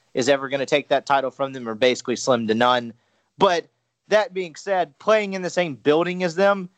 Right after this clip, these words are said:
uh, probably doesn't do anything to help that stereotype or whatever. So having your own arena, I mean, whatever.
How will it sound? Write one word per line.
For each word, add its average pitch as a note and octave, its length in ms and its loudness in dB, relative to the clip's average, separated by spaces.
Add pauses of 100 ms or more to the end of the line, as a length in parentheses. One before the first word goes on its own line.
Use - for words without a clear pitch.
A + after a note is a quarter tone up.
(200)
uh, C#3 200 4
probably E3 580 0
doesn't D3 320 -2
do C#3+ 120 0
anything C#3+ 360 -4
to B2 80 6
help C3+ 300 2
that B2 200 0
stereotype B2+ 760 0
or B2+ 80 -6
whatever. A#2+ 360 -2
So D#3 180 2
having B3+ 280 0
your C#4+ 120 -2
own B3 160 2
arena, F3 300 0
I F3+ 60 4
mean, E3+ 180 -4
whatever. G3+ 440 4